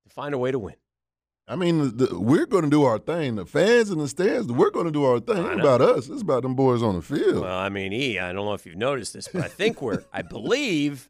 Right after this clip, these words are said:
Speaker 1: at home this year, the Jags might be two and four. Is that correct?
Speaker 2: Oh, man.
Speaker 1: Is that correct? Let's see. We lost to Indy. We lost to Houston. We were oh and two. Um, I don't, I don't count London. So we beat
Speaker 2: <laughs>
Speaker 1: Indy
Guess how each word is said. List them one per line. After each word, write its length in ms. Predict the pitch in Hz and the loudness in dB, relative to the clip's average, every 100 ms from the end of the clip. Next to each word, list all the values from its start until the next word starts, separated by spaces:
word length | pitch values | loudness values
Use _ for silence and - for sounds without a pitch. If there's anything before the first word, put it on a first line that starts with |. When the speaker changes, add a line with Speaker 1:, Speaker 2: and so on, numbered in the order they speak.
| - | -2
Speaker 1:
at 180 | 135 120 | -2 2
home 260 | 190 240 165 | 2 2 0
this 200 | 123 135 | -6 -6
year, 140 | 123 | -8
the 100 | 107 | -10
Jags 380 | - - 262 180 | -12 -12 -10 -8
might 240 | 240 269 | -4 -6
be 120 | 165 131 | -8 -16
two 320 | - 240 208 | -12 -4 -2
and 160 | 123 | -4
four. 500 | - _ - 135 95 | -10 _ -10 -6 -6
Is 100 | 90 | -6
that 180 | 143 214 | -6 -6
correct? 340 | 180 202 233 - | -4 -4 -4 -8
Speaker 2:
Oh, 300 | 117 - - _ 110 | -10 -12 -20 _ -12
man. 380 | 135 95 71 - _ _ | -10 -8 -10 -16 _ _
Speaker 1:
Is 60 | 135 | -4
that 140 | - | -2
correct? 480 | - 220 277 _ _ _ _ _ _ _ _ | -2 -4 -4 _ _ _ _ _ _ _ _
Let's 120 | - | -8
see. 100 | 135 | -4
We 80 | 120 | 0
lost 300 | 156 233 - | 0 0 0
to 60 | 156 | 0
Indy. 220 | 123 127 | 0 -2
We 100 | 131 | 0
lost 240 | 147 160 | 0 -2
to 80 | 131 | -4
Houston. 360 | 120 143 - 113 | -6 -6 -6 -6
We 100 | 110 | -6
were 140 | 113 | -4
oh 180 | 131 120 | -2 -2
and 120 | 101 | -4
two. 380 | - 92 80 95 _ _ _ _ _ _ _ _ _ _ 92 | -8 -12 -12 -14 _ _ _ _ _ _ _ _ _ _ -14
Um, 200 | 98 90 | -10 -6
I 120 | 120 | -2
don't, 180 | 156 175 - | -2 -4 -10
I 80 | 127 | -4
don't 180 | 165 170 | -4 -4
count 280 | 143 123 98 | -6 -6 -8
London. 460 | 95 85 87 104 | -12 -10 -12 -14
So 440 | - 123 92 87 - _ _ _ - 117 | -14 -12 -10 -12 -14 _ _ _ -14 -8
we 60 | |
beat 260 | 110 185 190 | -2 -2 0
Speaker 2:
<laughs> 20 | |
Speaker 1:
Indy 440 | 160 147 131 143 | 0 0 -4 -6